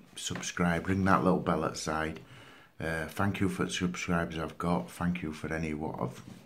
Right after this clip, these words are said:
any new subscribers I've got. Um, that's pretty much it, really. It's, it's a nice coffee table, and I just didn't want to destroy it, so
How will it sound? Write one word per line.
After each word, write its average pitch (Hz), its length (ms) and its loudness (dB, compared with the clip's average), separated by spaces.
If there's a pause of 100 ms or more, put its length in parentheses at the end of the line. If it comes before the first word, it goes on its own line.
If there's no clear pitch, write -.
(120)
any 78 160 -4
new 82 320 0
subscribers 82 720 -6
I've 82 160 -8
got. 87 180 -2 (800)
Um, 80 460 -6 (1600)
that's 123 160 -2
pretty - 260 8
much 107 320 6
it, 139 140 6
really. 90 400 10
It's, - 560 2 (120)
it's - 360 -4
a 92 80 4
nice 104 320 6
coffee - 380 -4
table, 78 400 -4
and 80 120 -2
I 78 60 -6
just 82 240 -6
didn't 64 200 -2
want 69 200 -4
to - 80 -8
destroy 78 480 -4
it, - 240 0
so 69 420 -2